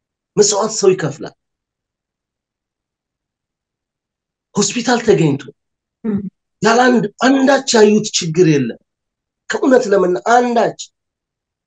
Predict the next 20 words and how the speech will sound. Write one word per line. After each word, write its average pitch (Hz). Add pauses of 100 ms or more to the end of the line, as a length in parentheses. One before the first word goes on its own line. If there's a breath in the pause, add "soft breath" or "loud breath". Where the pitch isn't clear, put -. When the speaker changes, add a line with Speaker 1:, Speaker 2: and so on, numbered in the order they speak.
(120)
Speaker 1:
ሁሉ 320
ሰው 254
ተረባርቦላቸዋል። 143 (220)
ጀንበሬ 208
እድለኛ 160
ስለሆነች 104 (920)
እንደነሱ 214
አይደለም። 170 (340)
ጀንበሬ 180 (380)
እድለኛ 135
ነች። - (260 soft breath)
ለምን? 214 (140)
ልቧ 156 (200)
ቅን 190
ስለሆነ። 135 (1500)
በአስራ 147
ስድስት 175
ዓመቷ 151 (320)
ስደት 160
ወጥታ 156